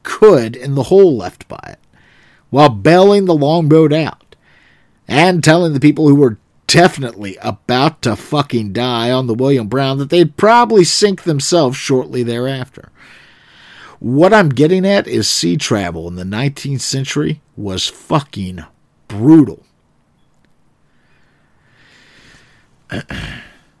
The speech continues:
Now, I know what you're thinking, which is, is the whole legal part of this, about how the whole crew abandoned the ship, just leaving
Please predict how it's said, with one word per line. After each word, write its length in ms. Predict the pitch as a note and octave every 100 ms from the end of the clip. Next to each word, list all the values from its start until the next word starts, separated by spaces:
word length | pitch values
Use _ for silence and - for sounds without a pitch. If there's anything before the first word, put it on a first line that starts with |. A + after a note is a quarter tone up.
| _ _ _ _ _ _ _
Now, 380 | A#2+ D3 C#3 C3 -
I 120 | C3+
know 140 | D3 E3+
what 160 | C3+
you're 80 | B2
thinking, 520 | - E3+ C3+ - D#2
which 200 | F2+ F2
is, 300 | G#2+ F#2+ -
is 160 | C3 A2
the 100 | A#2
whole 300 | D3+ D3 A2+
legal 500 | A#2 C3 F#3+ B2+ E2+
part 320 | - - G#1+
of 120 | -
this, 420 | - - - - - _
about 260 | G#2+ C#3 A2
how 440 | - B2 C3+ D#3
the 100 | C3
whole 300 | F#2 C#3 D#3
crew 560 | C#3 - - B2 F3+ F3
abandoned 500 | F#2+ A#2 C3 D3 A2
the 60 | F#2+
ship, 460 | - - - _
just 340 | - G2 - F#2
leaving 560 | G2+ C#3+ E3+ G#2+ E2+